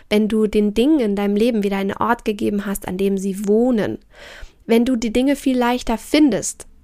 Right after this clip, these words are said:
was übrigens auch wieder auf Punkt eins einspielt, <laughs> nämlich mehr Zeit zu haben. Und wie unglaublich befreiend das ist, sowohl physisch als auch psychisch,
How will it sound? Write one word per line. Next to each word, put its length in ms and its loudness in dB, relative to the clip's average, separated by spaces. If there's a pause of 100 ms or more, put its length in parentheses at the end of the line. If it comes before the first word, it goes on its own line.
was 160 0
übrigens 400 -4
auch 140 -6
wieder 180 0
auf 120 -10
Punkt 280 -2
eins 300 0
einspielt, 760 -4
<laughs> 100 -20
nämlich 240 -8
mehr 280 -2
Zeit 380 -4
zu 200 -2
haben. 360 -4 (840)
Und 400 2 (380)
wie 560 0
unglaublich 760 -2
befreiend 920 -2
das 180 -6
ist, 480 -6 (420)
sowohl 400 2
physisch 840 -4 (120)
als 280 0
auch 200 -6
psychisch, 960 -6